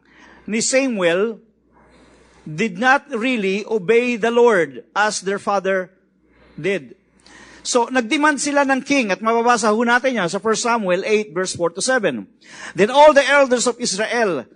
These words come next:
gathered together and came to Samuel at Ramah and said to him, "Behold, you are old, and your sons do not walk in your ways. Now appoint for us a king to judge us like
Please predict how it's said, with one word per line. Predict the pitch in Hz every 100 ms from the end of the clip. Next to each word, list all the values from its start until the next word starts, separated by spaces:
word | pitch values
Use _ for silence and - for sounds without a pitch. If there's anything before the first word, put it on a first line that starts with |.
| _
gathered | 147 226 262 247 254
together | 226 175 233 240 202
and | 202 185
came | 240 247 233
to | 190
Samuel | 233 247 202 160 160 165 - - -
at | - -
Ramah | 208 226 233 208 - _ _ _ -
and | 202 214
said | 185 277 262
to | 262
him, | 247 202
"Behold, | 226 262 226
you | 254
are | 277 277
old, | 262 262 269 220 151 - _ _ _ -
and | 214
your | 220 254
sons | - 269 262 233 185
do |
not | 254 247
walk | 226 269 277 -
in | 247 247
your | 277 311 277
ways. | 233 170 139 - - - _ _ _ -
Now | 208 247 247
appoint | 240 - 247 277 285 277 -
for | 254 254
us | 202 202 -
a | 226
king | - 311 320 214 127 98 _ _ - - -
to | 214
judge | 151 277 294 214
us | 208 190 190 -
like | 226 220 220